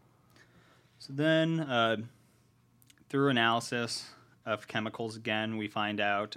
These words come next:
that, uh, Batman, or that the Joker is going to reenact a poisoning of a water reservoir, which is something that he did, uh, early on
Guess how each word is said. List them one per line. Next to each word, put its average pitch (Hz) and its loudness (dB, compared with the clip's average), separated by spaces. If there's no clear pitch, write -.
that, 101 -2
uh, 101 -6
Batman, 107 0
or 117 0
that 107 2
the 110 -4
Joker 110 0
is 104 -6
going 101 -6
to 107 -8
reenact 104 -4
a 104 -8
poisoning 107 -6
of 101 -8
a 98 -4
water 101 -2
reservoir, 98 -6
which - -12
is 104 -4
something 107 -6
that 98 -6
he 101 -8
did, 95 -2
uh, 92 -4
early 98 -8
on 92 -8